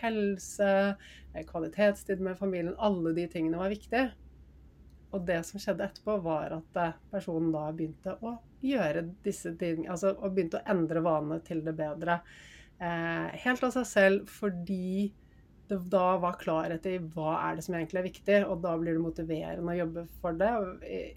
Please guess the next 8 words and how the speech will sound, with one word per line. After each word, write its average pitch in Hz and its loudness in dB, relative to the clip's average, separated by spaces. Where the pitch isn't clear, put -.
i, 185 -4
eh, 180 -4
verset 190 -6
så 185 2
at 175 0
noen 190 2
andre 170 4
sier, 170 2